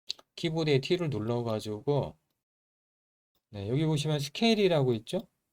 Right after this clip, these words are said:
유니폼 스케일은 활성화 시켜놓고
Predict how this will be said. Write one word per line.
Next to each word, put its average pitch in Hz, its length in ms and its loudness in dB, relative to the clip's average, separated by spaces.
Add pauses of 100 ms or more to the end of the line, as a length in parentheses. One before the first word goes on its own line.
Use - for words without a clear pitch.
(440)
유니폼 156 440 0
스케일은 143 520 2 (400)
활성화 151 360 2
시켜놓고 139 800 -4